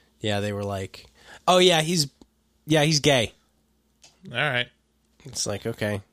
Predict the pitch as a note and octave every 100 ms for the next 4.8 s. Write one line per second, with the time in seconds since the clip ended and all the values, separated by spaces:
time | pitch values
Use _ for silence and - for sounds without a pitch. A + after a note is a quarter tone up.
0 | - A#2+ B2 A#2+ A#2 A#2 A#2+ A#2 E3+ F3+
1 | - D#3+ E3+ D3 C#3+ E3+ F3 E3+ - D#3
2 | D#3+ D#3 C3 B2 B2+ B2+ C3 A#2+ A2+ A2
3 | A2 A#2 - A#2 G#2 G#2 A2 - A#2+ B2
4 | - A#2 E3 A2+ B2+ A#2 A2